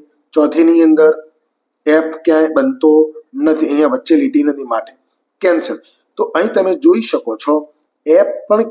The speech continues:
કેવો, જ્યારે બંને બાજુના, જો હું અહીં દોરું છું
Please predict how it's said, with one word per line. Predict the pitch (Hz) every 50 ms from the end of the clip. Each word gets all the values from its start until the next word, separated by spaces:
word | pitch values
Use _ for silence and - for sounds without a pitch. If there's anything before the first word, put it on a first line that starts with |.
| - -
કેવો, | 240 233 175 135 - - - - _ _ _ _ _ _ _ _ _ _ 110 -
જ્યારે | 123 139 139 135 139 156 165 392 415 - - _ _ _ _ -
બંને | 139 139 131 135 151 196 226 233 175
બાજુના, | 156 135 127 123 127 127 127 139 165 202 - - _ _ _ _ _ _ _ _ _ _ - 113
જો | 120 113 95 - - _ _
હું | 117 139 143 - 135
અહીં | 143 147 147 151
દોરું | 175 240 311 320 302 - 156
છું | 151 147